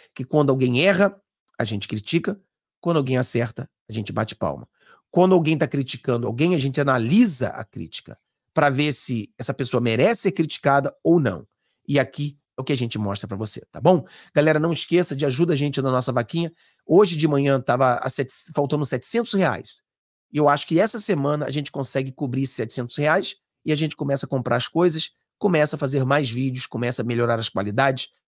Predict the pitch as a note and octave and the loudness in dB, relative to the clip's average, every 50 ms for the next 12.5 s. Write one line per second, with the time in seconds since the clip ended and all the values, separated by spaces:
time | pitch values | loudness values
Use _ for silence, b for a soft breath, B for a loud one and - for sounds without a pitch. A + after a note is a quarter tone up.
0 | _ _ _ _ - D#3+ - F3+ D3+ D#3+ D3+ - - E3 D3 B2+ - D3 C#3 C#3 | _ _ _ _ -6 -2 0 0 0 0 -2 -4 -4 -4 -4 -4 -4 -2 0 0
1 | B2+ B2 C3+ C3+ C3+ B2+ - _ - - - A#2 B2 C3+ B2 C3+ C3 B2+ - - | 2 4 4 4 2 2 -2 _ -12 -6 -6 -2 0 0 0 0 -2 -4 -6 -6
2 | G2 A2+ C3+ C#3 C3 C3 - _ _ _ _ _ _ _ _ _ _ _ - _ | -2 0 0 0 0 -4 -8 _ _ _ _ _ _ _ _ _ _ _ -14 _
3 | D3 D3+ - - C#3 - - C#3 C3 - - - E2+ B1 - - _ - A2 F3 | -4 -4 -2 -2 -4 -2 -2 -2 -2 -2 -2 -4 -6 -8 -12 -16 _ -4 2 4
4 | G3 G#3 G3+ B B B B B - D#3 D3+ D#3+ D#3 D3+ C3+ D3+ D3 C3+ - E3 | 4 4 2 B B B B B -2 0 2 4 2 4 2 2 -2 0 0 0
5 | D3+ C#3 - - E3+ F3 D#3+ C#3+ B2 A#2 C3 D#3 E3+ E3+ D#3 D#3 C#3+ D3+ B2+ - | 0 0 2 2 2 2 2 0 -2 0 2 4 4 4 2 0 0 0 -2 -2
6 | - - E3 D#3+ D3+ - - - _ _ - F#3 G#3+ A#3+ C4+ D4 C4 A#3 G#3+ F#3 | 0 0 0 0 0 -2 -6 -10 _ _ 4 4 6 6 4 4 2 2 2 2
7 | D#3+ D#3 D#3 D#3+ - - - D3 - - - D3+ D3 C3+ D3+ D3 D3+ C#3 A#2+ A2 | 0 -2 -2 -4 -4 -4 -6 -6 -6 -2 0 0 2 2 2 2 4 2 2 0
8 | G2 B B B B B B B - C3 - - G3 F#3 D#3+ D3 D#3 C#3+ - - | -2 B B B B B B B -6 -6 -2 0 0 2 2 0 -2 -2 0 0
9 | D3+ C#3+ C#3 C#3 D#3 D3 D#3 E3+ F3+ E3 D3+ D3+ C#3 C3 B2+ D3+ C#3 C#3 C3 C3+ | 0 0 2 0 0 0 2 0 0 0 2 0 0 2 2 0 2 2 2 2
10 | B2+ A#2+ - C3+ C3+ B2 C#3+ C3+ D3 D3+ F3 G3+ F3+ - D#3+ D3 D#3 C#3 - C#3 | 0 0 0 -2 -2 0 0 0 2 2 2 2 2 0 -2 -2 -2 -2 0 0
11 | C3+ C3 B2 B2+ C#3 C3+ D3 C#3+ C3 A#2 A2+ A#2 C3+ D#3 F3 D#3 - _ _ _ | 2 2 2 2 2 2 2 0 -2 -6 -8 -8 -6 -4 -4 -4 -4 _ _ _
12 | _ - B2 A#2+ G#2 F2 - - - _ | _ -6 -4 -4 -4 -6 -12 -18 -20 _